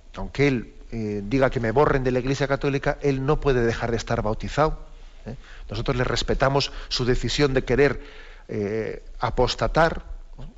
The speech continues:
o abandonar la Iglesia, pero, pero su ser, su ser, mm, hijo de Dios o su ser miembro de la Iglesia o su ser bautizado no puede ser borrado. Bien, de acuerdo, sí puede apostatar,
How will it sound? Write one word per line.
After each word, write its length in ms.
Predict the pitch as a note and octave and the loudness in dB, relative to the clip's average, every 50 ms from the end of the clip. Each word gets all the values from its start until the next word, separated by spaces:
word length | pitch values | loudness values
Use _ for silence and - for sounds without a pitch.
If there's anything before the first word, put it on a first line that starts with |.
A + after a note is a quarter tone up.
| - | -8
o 100 | - A2 | -4 -2
abandonar 560 | G#2 G#2 A2 A2 G#2 F#2 G#2 A2+ C#3+ D3+ C#3+ C#3+ | 0 0 0 0 -2 -2 0 2 2 2 2 2
la 60 | C#3 | 0
Iglesia, 400 | B2 C3 C#3 C3 - D#3+ E3 - | 0 0 -2 0 0 0 2 2
pero, 280 | D3 C3+ B2 A#2 - - A#2+ A2+ - | 2 2 2 0 0 -4 -8 -10 -4
pero 360 | - C3 A#2+ A#2+ A#2 A2+ - A2 | -2 0 2 2 2 0 -2 -4
su 200 | - - B2 A2 | -4 -4 -2 -2
ser, 320 | - - C#3+ C#3+ C#3 - - - - - - | 0 2 2 2 2 0 -4 -10 -14 -14 -10
su 180 | - - - A#2+ | -8 -6 -4 -2
ser, 340 | - - - D3+ D3 C#3 A2+ | 0 4 4 4 4 2 0
mm, 300 | B2 B2+ B2 B2+ A#2+ A#2 - - - - - - - | -2 -2 -2 -2 -4 -4 -8 -12 -14 -16 -20 -20 -10
hijo 480 | - C3+ A#2 - - B2 A#2+ - - C#3+ | -8 -8 -8 -4 -4 -4 -2 2 2 4
de 120 | C#3 C3+ B2+ | 4 4 4
Dios 340 | C#3+ D#3 D#3 C#3 - - - - - | 4 4 4 4 2 -4 -8 -8 -6
o 80 | B2+ A#2 | -4 -4
su 160 | - - A#2 | -2 -4 -4
ser 260 | - - C#3+ C#3+ C3+ | 0 2 2 2 2
miembro 680 | A#2 A#2+ A#2+ C3 D3 D3+ C#3+ C#3 B2+ C#3 C3+ C3+ C3 B2+ - - - - - - - - - | 0 -2 -2 0 2 2 2 2 2 4 4 4 4 2 -2 -8 -18 -16 -16 -18 -18 -14 -12
de 220 | B2 A2 B2+ B2 | -4 0 0 2
la 100 | A#2+ B2 | 2 2
Iglesia 520 | A#2+ A#2+ C3+ D3+ C#3 - - A#2+ A#2 - - - | 2 2 0 0 0 0 0 -2 -2 -2 -2 -2
o 160 | C3 B2 A#2 | 0 0 0
su 200 | - - - A2 | 0 -2 -2 -2
ser 380 | - - D3+ D3+ C3+ A#2+ - - - - - - - - - - | 2 4 4 4 4 2 -2 -8 -12 -18 -20 -20 -20 -18 -12 -6
bautizado 840 | B2+ A2 B2 B2 A#2+ - - A#2 - - E3 D#3+ C#3+ C#3+ D3 D3 - | -2 0 2 2 0 0 -2 -4 0 2 2 4 4 4 2 2 -2
no 320 | D3 B2+ C3 D3+ E3 D#3 - | -4 -2 0 2 0 2 2
puede 240 | - D#3 C#3+ C#3 B2+ | 0 0 2 0 0
ser 240 | - - D3 C#3 | 0 0 0 0
borrado. 560 | B2+ B2 A#2+ - D3+ C#3+ B2+ F2+ D#2 D2 - - - - - - - - - - - - - - - - - - - - | 0 0 0 2 2 2 2 0 -2 -6 -10 -14 -18 -20 -20 -20 -18 -18 -18 -18 -18 -18 -18 -18 -14 -12 -12 -12 -10 -6
Bien, 240 | - F#2+ F#2+ D#2 | -6 -6 -6 -6
de 80 | - G#2 | -8 -6
acuerdo, 240 | - - - G3+ G#3 | -2 -2 -2 0 0
sí 160 | - - D3 | 0 0 0
puede 200 | A#2 D3 D3+ C#3+ | 2 2 2 2
apostatar, 640 | C3+ C#3 D3 B2 - - A#2+ - A#2+ G2+ - - - | 2 2 0 0 0 -2 -2 0 0 -2 -2 -4 -6